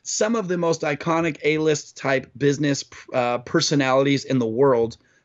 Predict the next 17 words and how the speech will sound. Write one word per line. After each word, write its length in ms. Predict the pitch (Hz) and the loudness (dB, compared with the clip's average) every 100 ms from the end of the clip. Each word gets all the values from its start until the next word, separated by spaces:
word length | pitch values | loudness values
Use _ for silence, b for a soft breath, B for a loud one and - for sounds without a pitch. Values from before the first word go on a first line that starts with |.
| - | -6
come 260 | 160 151 | 0 0
for 120 | 139 | 0
three 320 | 131 - 156 160 | -4 -2 -2 2
days, 260 | 143 131 | 2 0
teach 400 | - - 175 - | -4 0 0 0
how 180 | - - | -8 -6
to 80 | 135 | -4
make 340 | 123 131 123 | -2 -2 -4
money. 440 | 127 165 147 117 131 b b b - | -4 -2 -2 -6 -12 b b b -4
And 140 | 156 | 0
then 80 | 175 | 2
we 80 | 165 | 2
have 140 | 147 | 2
individuals 500 | 147 139 139 135 123 | 0 0 -2 -2 -2
like 200 | 131 120 | -2 -4
yourself, 360 | 117 - 156 131 | -4 0 2 2
myself, 500 | 139 143 - 135 | -2 -2 0 -2